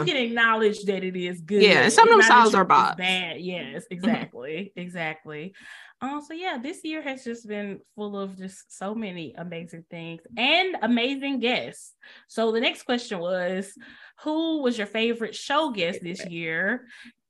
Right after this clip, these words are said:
Speaker 1: Trust me, every single person, we had exactly ten guests. Well, ten,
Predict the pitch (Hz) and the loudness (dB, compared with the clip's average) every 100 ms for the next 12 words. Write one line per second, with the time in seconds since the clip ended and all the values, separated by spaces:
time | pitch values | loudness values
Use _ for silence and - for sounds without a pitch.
0 | - 247 220 175 - 208 277 403 415 392 | -4 -2 -2 -6 -4 -2 0 0 -2 2
1 | 339 294 254 294 254 220 202 202 208 185 | 2 2 -2 0 2 2 -2 -4 -6 -10
2 | - 202 233 269 247 214 196 - 202 208 | -10 -6 -4 -2 -2 0 -2 -6 -6 -4
3 | 196 196 _ _ _ - - _ - _ | -4 -6 _ _ _ -20 -20 _ -20 _
4 | - 392 370 339 | 0 4 4 0